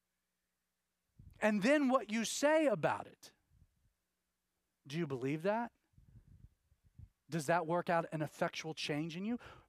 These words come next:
For if you say that Jesus is the Christ, you're saying that he's your king, he is your savior. And if you say he's God, you're saying he's all power. I mean, you're making a declaration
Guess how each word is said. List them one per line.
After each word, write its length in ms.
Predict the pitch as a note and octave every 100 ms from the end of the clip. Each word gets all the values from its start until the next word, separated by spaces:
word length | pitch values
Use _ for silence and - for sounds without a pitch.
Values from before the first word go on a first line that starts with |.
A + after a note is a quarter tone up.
| _
For 100 | B3+
if 160 | C4+ G3+
you 180 | C4+ D#4
say 260 | - D4+
that 120 | C4 F3+
Jesus 460 | D3+ C#4+ C#4+ C4+
is 160 | C4+ A3+
the 80 | B3
Christ, 500 | - A3+ G#3 G#3 -
you're 100 | G#3
saying 340 | - A3 G3+
that 100 | F3+
he's 240 | G3+ F#3
your 100 | D3+
king, 480 | D#3 - C#4 D4 D#4 - -
he 100 | B3
is 120 | G#3 D3+
your 100 | E3+
savior. 680 | - A#3+ C4 G3 C#3 - - _ _ _ _ _ _ _ _ _ _ _ _ _ _ _ _ _ _ _ -
And 100 | G#3
if 80 | G3+
you 100 | A3+
say 260 | - C#4+ D4
he's 220 | C#4 E3
God, 420 | G#3+ A#3 C4 C#4 - _ _ _ _ _ _ _ _ -
you're 120 | B3+
saying 260 | - D4 B3+
he's 200 | B3+ A3
all 200 | A#3+ A#3
power. 300 | - C4+ C4+
I 80 | A#3
mean, 120 | A#3 - _
you're 220 | G3+ D4
making 400 | C#4+ C4+ D4 D4+
a 80 | C4
declaration 840 | F#3 A#3+ - C4 A3+ A#3+ A#3+ B3+